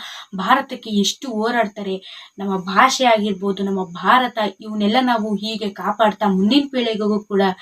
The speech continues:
ತಿಳಿಸೋಣ. ನಮ್ಮ ಭಾರತದ ಸಂರಕ್ಷಣೆ ನಮ್ಮ ಕೈಯಲ್ಲಿದೆ.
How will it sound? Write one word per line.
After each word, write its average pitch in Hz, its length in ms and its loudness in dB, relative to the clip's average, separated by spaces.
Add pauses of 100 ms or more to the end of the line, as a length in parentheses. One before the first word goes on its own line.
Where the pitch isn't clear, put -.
(300)
ತಿಳಿಸೋಣ. 214 400 -2 (420)
ನಮ್ಮ 190 200 -2
ಭಾರತದ 226 720 2 (260)
ಸಂರಕ್ಷಣೆ 214 760 -2
ನಮ್ಮ 180 340 2
ಕೈಯಲ್ಲಿದೆ. 185 580 -2